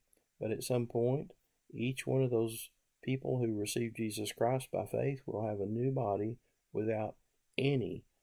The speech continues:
uh, physical challenges, no disabilities of any kind. And we want to remain focused on the regem-, redemption that is provided to all through Jesus alone.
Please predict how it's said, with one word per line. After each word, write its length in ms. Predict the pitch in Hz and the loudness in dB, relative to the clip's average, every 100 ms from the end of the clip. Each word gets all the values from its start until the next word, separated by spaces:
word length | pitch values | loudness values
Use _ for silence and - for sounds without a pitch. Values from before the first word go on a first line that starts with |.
| _ - | _ -8
uh, 220 | 98 - | -6 -4
physical 400 | - 110 - - | -2 -2 -2 -6
challenges, 680 | - 104 104 104 110 117 107 | -2 0 2 0 -2 -4 -4
no 160 | 110 110 | -4 -4
disabilities 720 | 110 104 104 117 113 101 101 | -4 -6 0 2 2 -2 -6
of 100 | 110 | -4
any 160 | 107 | -4
kind. 500 | 127 110 95 90 104 - _ _ _ _ _ - | -2 -2 -2 -2 -6 -10 _ _ _ _ _ -6
And 120 | 117 | 0
we 120 | 120 | 0
want 200 | 131 196 | 2 2
to 60 | 175 | 2
remain 400 | 139 135 127 120 | 4 4 4 4
focused 540 | 135 139 135 110 - | 4 4 4 -2 -2
on 300 | 110 110 107 | -2 -2 -2
the 240 | 107 104 98 | -2 -2 -2
regem-, 520 | 101 98 120 127 135 - | -4 -2 0 0 0 -6
redemption 640 | 107 107 123 139 - 175 196 _ _ _ _ _ _ | -4 2 2 2 -2 -4 -6 _ _ _ _ _ _
that 160 | 104 104 | -4 -2
is 160 | 110 | -2
provided 540 | - - 110 107 107 - | -4 -2 2 4 2 -4
to 220 | - 92 - - | -8 -8 -4 0
all 600 | 95 104 120 139 156 151 _ _ _ _ - | 2 4 4 4 2 -6 _ _ _ _ -2
through 220 | 110 104 | 0 0
Jesus 520 | 98 110 120 117 110 | -2 -2 -2 -2 -2
alone. 560 | 101 104 107 117 151 | 0 2 2 2 0